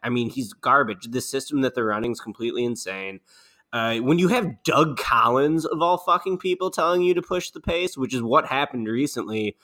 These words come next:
John Paxson and Doug Collins were consoling in Boylen, uh, that he needs to start playing faster. I mean, dude,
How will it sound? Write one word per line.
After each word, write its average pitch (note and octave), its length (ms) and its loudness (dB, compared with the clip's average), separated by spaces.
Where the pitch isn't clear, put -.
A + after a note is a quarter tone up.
John B2+ 240 4
Paxson B2+ 340 0
and A2 100 0
Doug A#2 200 2
Collins A2 480 2
were G#2 300 -2
consoling A2 640 -4
in G#2+ 200 -8
Boylen, G#2 440 -4
uh, G2 160 -2
that G2 180 -8
he A2+ 120 -4
needs A2+ 260 -4
to G#2 80 -10
start G#2+ 260 -4
playing G2+ 200 -6
faster. G2 440 -8
I A2+ 120 -8
mean, G#2+ 380 -8
dude, F#2 220 -14